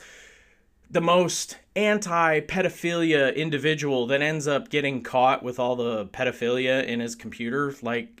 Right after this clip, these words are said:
I mean, we, we always hear that, and it's, it's always, uh, you know, the conservatives,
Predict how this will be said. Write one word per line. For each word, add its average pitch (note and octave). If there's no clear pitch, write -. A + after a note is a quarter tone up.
I D#3
mean, F3+
we, F3+
we E3+
always E3
hear G3+
that, G2+
and A#2
it's, C3
it's D3+
always, E3+
uh, B2+
you C#3
know, C3
the C3
conservatives, C#3